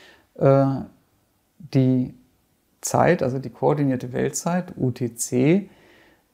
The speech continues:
auf Basis von Atomuhren definiert. Und das ist eben eine Zeitskala, die wirklich mit Atomuhrgenauigkeit, eben, eben mit diesen vielen Sch-,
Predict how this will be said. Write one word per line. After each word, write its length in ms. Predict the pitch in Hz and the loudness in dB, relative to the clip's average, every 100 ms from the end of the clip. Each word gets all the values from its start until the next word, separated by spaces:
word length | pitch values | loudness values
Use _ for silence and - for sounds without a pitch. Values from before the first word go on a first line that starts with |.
| _ _ _ _ _ _ | _ _ _ _ _ _
auf 220 | 127 123 | -2 0
Basis 360 | 120 120 139 143 | 0 2 0 -4
von 240 | - 135 | -4 -4
Atomuhren 1120 | 127 - 135 139 131 - - 131 123 117 - - _ _ | -4 -4 -2 -2 -4 -8 -4 0 0 -4 -8 -16 _ _
definiert. 880 | - 110 120 117 110 - - - - _ _ _ _ _ _ _ _ _ | -10 -6 -8 -8 -10 -14 -18 -20 -20 _ _ _ _ _ _ _ _ _
Und 200 | 131 123 | 2 2
das 180 | 123 143 | 0 -4
ist 140 | 139 | 0
eben 260 | 147 147 135 | 0 2 0
eine 440 | 131 131 127 120 - _ _ _ _ | -2 -2 -4 -8 -16 _ _ _ _
Zeitskala, 840 | - 117 135 - - 151 160 165 | 0 2 2 0 -2 -2 0 -2
die 280 | 139 139 127 | -2 -2 -2
wirklich 360 | 127 147 160 147 | -4 -4 -6 -2
mit 260 | 139 143 | -4 -4
Atomuhrgenauigkeit, 1400 | 123 - 143 160 147 143 123 117 120 139 139 - 165 180 156 | -8 -2 2 2 2 2 2 0 0 -2 -4 -4 -2 -2 0
eben, 240 | 131 131 | -2 0
eben 160 | 127 127 | -4 -4
mit 120 | 123 | -6
diesen 260 | 123 127 | -4 -4
vielen 280 | 120 123 123 | -4 -4 -4
Sch-, 120 | 120 | -8